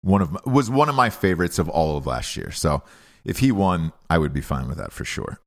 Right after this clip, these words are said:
And not just because someone died, where it was just like, all right. Like if fucking X X X Tension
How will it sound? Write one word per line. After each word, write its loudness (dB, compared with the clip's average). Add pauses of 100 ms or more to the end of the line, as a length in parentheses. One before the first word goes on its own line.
(160)
And 2
not 4
just -4
because -2
someone -4
died, -10
where -6
it -6
was -6
just -10
like, -8
all -2
right. -4 (420)
Like -2
if 2
fucking 0 (840)
X 2
X 0
X 0
Tension 4